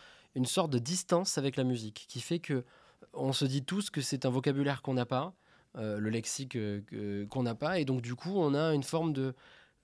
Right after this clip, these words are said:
euh, parfois de complexe, de timidité à se dire, euh,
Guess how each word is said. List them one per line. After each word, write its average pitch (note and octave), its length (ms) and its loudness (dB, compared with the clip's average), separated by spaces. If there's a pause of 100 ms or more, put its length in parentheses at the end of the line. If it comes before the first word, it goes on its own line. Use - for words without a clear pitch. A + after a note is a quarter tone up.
euh, F2 260 -6
parfois E3 440 2
de C#3+ 80 2
complexe, - 760 2 (140)
de A#2 60 2
timidité D#3+ 680 4
à C3 140 6
se A2 100 -2
dire, C#3+ 280 0
euh, G#2+ 400 -2